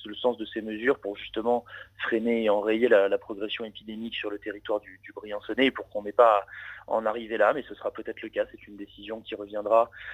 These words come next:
euh, au Conseil de défense, sous l'autorité du, du président. Donc, euh, on verra, euh, ce qu'il advient dans les prochains jours. Euh, moi, je, je voudrais vous dire que, euh,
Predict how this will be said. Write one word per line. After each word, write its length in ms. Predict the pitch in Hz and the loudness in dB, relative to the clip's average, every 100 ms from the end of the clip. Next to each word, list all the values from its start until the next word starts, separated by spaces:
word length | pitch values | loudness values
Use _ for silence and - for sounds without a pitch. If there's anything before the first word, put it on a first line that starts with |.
| - - | -2 4
euh, 200 | 107 107 | 4 4
au 160 | 113 | 0
Conseil 400 | - 123 - 127 | -4 -8 -4 -4
de 100 | 123 | -4
défense, 440 | 117 113 - 117 139 110 | -6 -8 -8 -8 -10 -14
sous 140 | 101 98 | -14 -14
l'autorité 380 | 101 104 101 | -12 -12 -10
du, 220 | 104 98 98 | -14 -14 -16
du 120 | - | -14
président. 440 | - 110 104 101 | -8 -8 0 0
Donc, 260 | 123 110 - | 0 -4 -4
euh, 40 | |
on 140 | 101 101 | -4 0
verra, 340 | 107 113 113 - - - | 4 6 4 -2 -16 -8
euh, 100 | - | -8
ce 100 | - - | -8 -10
qu'il 120 | 107 | -6
advient 220 | 107 110 127 | -2 2 2
dans 80 | |
les 80 | 113 | 0
prochains 340 | 110 117 117 110 | -2 -2 -2 0
jours. 300 | 139 180 - - - - | 2 2 -2 -16 -14 0
Euh, 180 | 120 117 | 0 4
moi, 180 | 131 | 4
je, 160 | 123 117 | 4 0
je 140 | - | -10
voudrais 240 | 113 120 123 | -10 -4 -4
vous 140 | 120 | -4
dire 240 | 120 131 - | -2 -2 -2
que, 180 | 107 98 - - | -8 -8 -14 -12
euh, 100 | - | -8